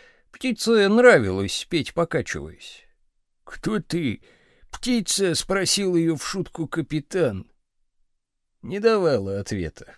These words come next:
пела о своём. Кратко прерывалась только, чтобы почистить перья.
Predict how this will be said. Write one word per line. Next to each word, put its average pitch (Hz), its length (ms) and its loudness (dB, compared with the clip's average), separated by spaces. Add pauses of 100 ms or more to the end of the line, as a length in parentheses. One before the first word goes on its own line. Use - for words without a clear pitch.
пела 123 520 -2 (120)
о 143 120 -2
своём. 131 520 -2 (680)
Кратко 226 400 0
прерывалась 196 600 4
только, 165 240 -4
чтобы 165 300 0
почистить 170 640 -4
перья. 101 480 -8